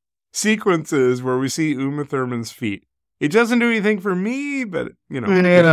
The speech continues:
Speaker 1: does something for you, good for you. <laughs>
Speaker 2: Yeah, you know, I wasn't, I wasn't aware of that, um, of that speculation until Once Upon a Time in Hollywood came out, and there's a
Speaker 1: <laughs>
Speaker 2: lot of foot stuff in that. And then, you know, I
Speaker 1: Mm-hmm.
Speaker 2: read reviews of it, and people would remark on it.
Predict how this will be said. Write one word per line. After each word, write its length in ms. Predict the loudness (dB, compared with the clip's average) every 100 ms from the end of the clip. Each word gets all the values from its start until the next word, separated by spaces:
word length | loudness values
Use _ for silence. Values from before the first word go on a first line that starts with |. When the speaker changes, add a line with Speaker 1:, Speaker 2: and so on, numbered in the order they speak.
| 4
Speaker 1:
does 100 | 2
something 260 | -4 -6 -6
for 120 | -4
you, 260 | 0 0 0
good 180 | -2 -4
for 100 | -6
you. 140 | -2
<laughs> 300 | -2 0 2
Speaker 2:
Yeah, 400 | 6 8 8 8
you 160 | 8 6
know, 140 | 6 6
I 180 | 6 6
wasn't, 560 | 6 4 2 -4 -6
I 160 | -6 -4
wasn't 500 | 0 0 0 -6 -4
aware 720 | -4 -2 -2 -2 -2 -4 -4
of 180 | -6 -4
that, 380 | -2 -2 -2 -4
um, 640 | -6 -4 -8 -8 -12 -16 -14
of 200 | -12 -4
that 200 | -4 -4
speculation 880 | -4 -2 -2 -2 0 0 -2 -6 -6
until 440 | -8 -6 -2 -2
Once 240 | -2 -4 -6
Upon 280 | -6 -4
a 60 | -6
Time 380 | -6 -4 -4 -4
in 100 | -8
Hollywood 720 | -6 -6 -4 -6 -8 -10 -12
came 320 | -14 -12 -10
out, 300 | -6 -4 -4 -6
and 140 | -10
there's 320 | -10 -8 -6
a 140 | -4 -6 -4
Speaker 1:
<laughs> 400 | -8 -8 -12 -2
Speaker 2:
lot 200 | 2 2
of 80 | 0
foot 260 | 0 -2
stuff 380 | -2 -2 -2 -2
in 160 | -8 -6
that. 300 | -4 -2 -4 -8
And 240 | -10 -6
then, 380 | -4 -4 -6 -6
you 120 | -4 -2
know, 80 | -2
I 60 |
Speaker 1:
Mm-hmm. 120 | -2 -4
Speaker 2:
read 120 | -10
reviews 520 | -10 -8 -4 -4 -4
of 100 | -8
it, 160 | -8 -10
and 100 | -10
people 320 | -12 -12 -12
would 180 | -8 -6
remark 480 | -6 -2 -4 -4 -8
on 240 | -8 -6
it. 120 | -6